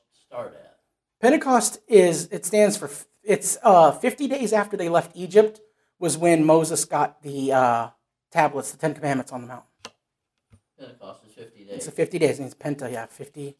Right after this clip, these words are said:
Speaker 2: days. Um, and so it's celebrating the giving of the law, the, the, the, the receiving of the law on, on, uh, by Moses. So they left Egypt. There's about a ten-day period where they had the issue and the,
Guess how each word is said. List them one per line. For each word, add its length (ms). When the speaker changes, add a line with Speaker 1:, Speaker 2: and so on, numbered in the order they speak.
Speaker 2:
days. 280
Um, 400
and 160
so 200
it's 200
celebrating 540
the 60
giving 300
of 60
the 60
law, 260
the, 80
the, 240
the, 200
the 80
receiving 580
of 280
the 80
law 280
on, 220
on, 380
uh, 200
by 200
Moses. 540
So 180
they 120
left 320
Egypt. 340
There's 140
about 140
a 40
ten-day 380
period 520
where 140
they 180
had 300
the 120
issue 420
and 220
the, 180